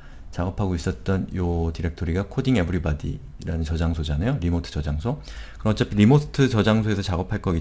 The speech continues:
때문에 처음부터 저 리모트 저장소를 내 컴퓨터로 동기화시키면 되는 거죠. 자, 그러면 여기서 코딩 에브리바디의 리모트 저장소에 접근할 수 있는 유알엘은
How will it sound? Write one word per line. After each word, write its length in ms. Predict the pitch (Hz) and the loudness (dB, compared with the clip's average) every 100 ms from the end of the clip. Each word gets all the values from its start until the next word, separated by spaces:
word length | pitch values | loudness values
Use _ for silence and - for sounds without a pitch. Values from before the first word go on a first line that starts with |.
| - | 0
때문에 280 | 78 85 92 | 0 0 -2
처음부터 640 | 135 127 113 - 143 143 - - - | 0 0 -2 2 0 0 -10 -14 -4
저 100 | 85 | 0
리모트 320 | 90 98 - | 2 2 0
저장소를 800 | - 87 90 85 82 117 175 - - - | -2 2 2 2 2 2 2 -2 -16 -6
내 160 | - 82 | -2 0
컴퓨터로 460 | 107 98 95 92 | -2 -4 -4 -4
동기화시키면 680 | 98 95 98 90 - - 80 | 0 0 2 -2 -4 2 6
되는 220 | 78 78 | 6 4
거죠. 260 | 73 - - - - - - | -2 -6 -12 -14 -16 -16 -16
자, 140 | - 80 | -6 -2
그러면 420 | 85 95 92 - - | 0 2 0 -2 -6
여기서 500 | 92 85 101 151 - - - - - - - - - - - | -4 0 0 0 -6 -18 -20 -18 -18 -18 -20 -18 -18 -18 -18
코딩 240 | - 120 101 | -4 2 2
에브리바디의 800 | 90 101 87 82 90 107 - - | 2 2 2 2 2 4 2 2
리모트 380 | 98 104 104 - | 4 4 2 -2
저장소에 480 | 92 98 98 98 | 2 2 2 0
접근할 480 | 87 87 - 101 90 | -2 -2 0 2 2
수 120 | - | 0
있는 200 | 90 90 | 0 2
유알엘은 640 | 80 87 85 78 113 175 | 2 2 4 4 2 0